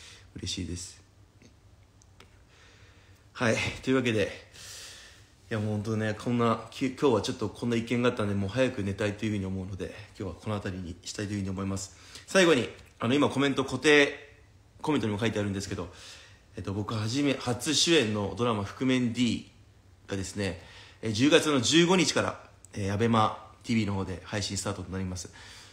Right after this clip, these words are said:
あの、僕演じる大地大輔という熱血教師が、まあ、生徒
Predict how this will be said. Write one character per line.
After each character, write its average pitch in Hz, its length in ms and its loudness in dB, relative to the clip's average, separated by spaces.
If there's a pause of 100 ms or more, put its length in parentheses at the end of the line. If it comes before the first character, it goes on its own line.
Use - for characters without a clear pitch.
(320)
あ 104 140 -6
の、 98 340 -2
僕 107 160 0
演 135 140 6
じ 123 100 2
る 120 160 2
大 131 140 2
地 - 100 -6
大 110 100 0
輔 - 200 -6
と 92 80 -8
い 90 60 -4
う 92 60 -6
熱 104 140 -4
血 - 240 -4
教 139 160 -2
師 127 160 -4
が、 95 320 -6
ま 101 60 -8
あ、 - 20 -6
生 101 200 -6
徒 95 360 -8